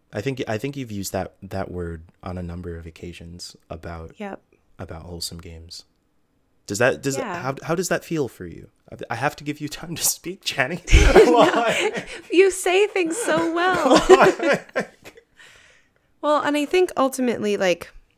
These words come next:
Speaker 2: it's hard because you, you never want to f-, to be, trivialize, like, the seriousness of things that are happening.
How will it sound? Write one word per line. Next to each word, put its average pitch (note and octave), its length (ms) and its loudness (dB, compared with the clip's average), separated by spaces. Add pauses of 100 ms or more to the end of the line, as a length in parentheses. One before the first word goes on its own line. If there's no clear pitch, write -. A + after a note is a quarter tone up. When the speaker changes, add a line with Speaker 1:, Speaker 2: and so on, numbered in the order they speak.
(1400)
Speaker 2:
it's A#3+ 180 0
hard G#3 280 -2
because G3+ 320 -6
you, G3+ 180 -4
you G#3 140 -4
never B3 320 -2
want F#3 340 -4
to F#3+ 120 -10
f-, - 180 -20 (320)
to F#3 240 -8
be, - 260 -14
trivialize, F3+ 840 -4
like, D3+ 180 -8
the F#3+ 100 -10
seriousness A#3 680 -4
of E3 80 -16
things E3 320 -14
that D#3 120 -10
are D3+ 60 -12
happening. - 640 -12